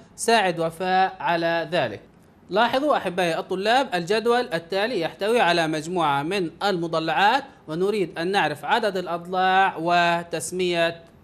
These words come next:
المضلع. وقبل أن نكمل هذا الجدول أحبائي الطلاب لابد أن نتعرف إلى طريقة تسمية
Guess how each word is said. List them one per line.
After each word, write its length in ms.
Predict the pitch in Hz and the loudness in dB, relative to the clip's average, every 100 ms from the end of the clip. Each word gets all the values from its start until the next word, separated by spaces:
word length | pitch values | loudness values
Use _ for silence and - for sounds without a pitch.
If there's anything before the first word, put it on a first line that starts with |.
| - | -2
المضلع. 840 | 170 160 160 156 185 175 127 113 - - - - | 0 0 -4 -8 -6 -2 -2 -4 -12 -18 -20 -10
وقبل 380 | 143 220 202 165 | -4 -2 0 -2
أن 300 | 160 170 175 | -2 -2 -4
نكمل 380 | 214 165 139 | -6 -6 -4
هذا 380 | 160 208 170 143 | 0 0 0 -2
الجدول 400 | 151 190 214 185 | -4 -4 -2 -2
أحبائي 460 | 147 165 170 151 175 | -4 -4 -4 -4 -4
الطلاب 500 | 190 190 202 240 277 - - | -6 -4 2 2 0 -6 -12
لابد 340 | 160 170 233 220 | -2 -2 0 -2
أن 240 | 202 170 | -2 -4
نتعرف 520 | 165 170 208 233 240 | -4 0 2 2 0
إلى 220 | 226 185 220 | 0 -2 0
طريقة 400 | 165 220 233 220 | -2 -2 -2 -4
تسمية 640 | - 160 185 208 214 208 | -4 -8 -6 -2 -2 -4